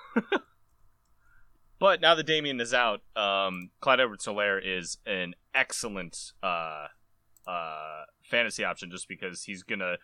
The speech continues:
get a lot of use and they're gonna see what they have in him really early, and I think he's gonna be great, and it's cool that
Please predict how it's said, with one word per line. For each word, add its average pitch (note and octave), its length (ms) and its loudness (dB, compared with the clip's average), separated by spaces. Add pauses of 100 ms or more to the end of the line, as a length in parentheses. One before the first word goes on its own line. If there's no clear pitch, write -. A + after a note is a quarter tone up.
(280)
get B2 120 0
a A#2 60 0
lot A2 180 2
of F2+ 120 -6
use G#2 360 -8
and G2 120 -8
they're G2 100 -4
gonna F2+ 160 -10
see G#2 220 -10
what F#2+ 180 -6
they F2 120 -4
have F2+ 200 -6
in E2 80 -12
him F2 160 -14
really F2 200 -10
early, F#2+ 260 -6
and F2+ 100 -4
I E2+ 60 -4
think G#2+ 160 -8
he's G#2 120 -12
gonna G2 220 -6
be F2 140 -12
great, F#2 340 -4
and D#2 400 -10
it's F2+ 160 -14
cool F#2+ 240 -8
that F2+ 160 -6